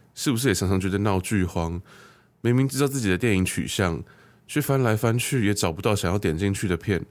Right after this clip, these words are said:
怕看了不喜欢，把时间浪费在烂剧上面，或是找到了心目中的宝藏影集，废寝忘食的追完，才发现自己已经深陷其中，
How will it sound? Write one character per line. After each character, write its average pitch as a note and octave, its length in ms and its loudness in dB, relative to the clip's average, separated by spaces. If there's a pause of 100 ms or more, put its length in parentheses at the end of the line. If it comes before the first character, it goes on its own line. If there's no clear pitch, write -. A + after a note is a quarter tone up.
(260)
怕 - 100 -6
看 D#3+ 180 0
了 G#2+ 60 2
不 A#2 140 -4
喜 - 180 -2
欢， F2 260 -2 (380)
把 E2+ 160 -2
时 - 180 -2
间 G2 160 0
浪 G2+ 160 0
费 F#2 140 -2
在 F#2 140 0
烂 F2+ 180 2
剧 E2 180 -2
上 D#2 220 -2
面， D#2 160 -4 (600)
或 E3 140 -2
是 D#3+ 60 -2
找 G2 240 0
到 B2+ 160 -2
了 G#2+ 120 2
心 B2+ 160 0
目 C#3+ 160 4
中 B2+ 120 0
的 B2 80 2
宝 E2 220 -2
藏 A2+ 260 0
影 E2 140 -2
集， D#2+ 320 -4 (260)
废 A#2+ 280 0
寝 F2 220 0
忘 G#2 180 2
食 F#2 120 -2
的 F2 80 0
追 F#2+ 240 -2
完， D#2+ 300 -2 (300)
才 - 120 -6
发 B2 200 -2
现 G2+ 340 0
自 B2+ 140 -6
己 G2+ 120 -2
已 D#2+ 40 -2
经 G2+ 120 2
深 G#2 300 0
陷 G2 240 2
其 F2+ 220 -2
中， F#2 340 -4